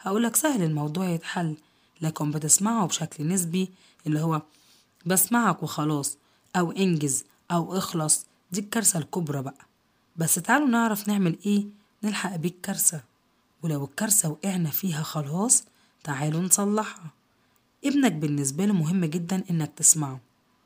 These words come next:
وإنك تركز معاه بكل أحاسيسك وجوارحك، لأن في الوقت ده هو عاوز يعبر عن حاجة مفرحاه أو عايز يحكي عن حاجة مزعلاه. فالابن حبيب يشاركك في حاجة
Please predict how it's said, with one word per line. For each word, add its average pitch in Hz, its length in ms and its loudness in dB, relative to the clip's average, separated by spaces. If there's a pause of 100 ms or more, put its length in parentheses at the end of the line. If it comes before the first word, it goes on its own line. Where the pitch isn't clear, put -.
(240)
وإنك 214 300 -4
تركز 226 420 4
معاه 143 340 -2 (540)
بكل 220 420 2
أحاسيسك 233 760 -2
وجوارحك، 175 640 -2 (720)
لأن 170 240 0
في 175 80 -4
الوقت 285 340 2
ده 220 220 -2 (440)
هو 175 180 -2
عاوز 214 400 4
يعبر 165 340 0
عن 156 140 -2
حاجة 160 300 -2
مفرحاه 233 680 2 (680)
أو 160 100 2
عايز 151 420 2
يحكي 180 280 -2
عن 147 200 -4
حاجة 160 480 -2 (280)
مزعلاه. 226 720 4 (580)
فالابن 226 440 2
حبيب 190 320 2
يشاركك 190 540 0
في - 180 -2
حاجة 160 480 2